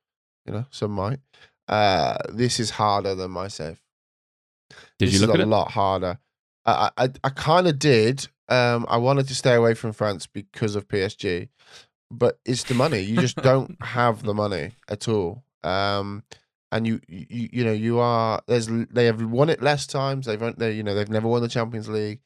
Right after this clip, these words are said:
Speaker 1: They've only won the La Ligue, uh, Ligue un, uh, ten times.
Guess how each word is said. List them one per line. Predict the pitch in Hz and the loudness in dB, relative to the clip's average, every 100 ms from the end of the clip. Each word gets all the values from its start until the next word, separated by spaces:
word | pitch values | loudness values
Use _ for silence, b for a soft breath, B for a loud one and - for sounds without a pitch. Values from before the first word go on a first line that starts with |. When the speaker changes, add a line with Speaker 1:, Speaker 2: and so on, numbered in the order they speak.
| b b b | b b b
Speaker 1:
They've | 101 | -2
only | 104 113 | 0 0
won | 113 117 | 2 0
the | 120 113 107 | 2 0 0
La | - 110 | 0 0
Ligue, | 107 107 104 | 0 -4 -2
uh, | 110 104 | 0 0
Ligue | 90 110 110 - | 0 -2 -4 -4
un, | 107 107 104 - | -2 -2 -4 -8
uh, | 98 101 92 - | -4 -2 -2 -4
ten | - - 117 113 | -6 -2 -2 -2
times. | 123 107 120 139 - | -2 -2 -2 -6 -10